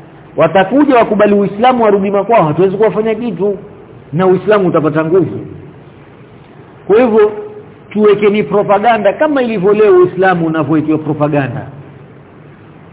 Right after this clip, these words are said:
Ukitaja ugaidi, umetaja Uislamu. Ukitaja misimamo mikali, umetaja Uislamu. Watake, wakatae. Wafiche,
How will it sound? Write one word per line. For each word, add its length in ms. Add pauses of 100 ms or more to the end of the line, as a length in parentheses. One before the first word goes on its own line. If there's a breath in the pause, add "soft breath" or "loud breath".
Ukitaja 960
ugaidi, 800
umetaja 440
Uislamu. 480 (200)
Ukitaja 480
misimamo 480
mikali, 440
umetaja 440
Uislamu. 520 (380)
Watake, 840 (300)
wakatae. 640 (480)
Wafiche, 840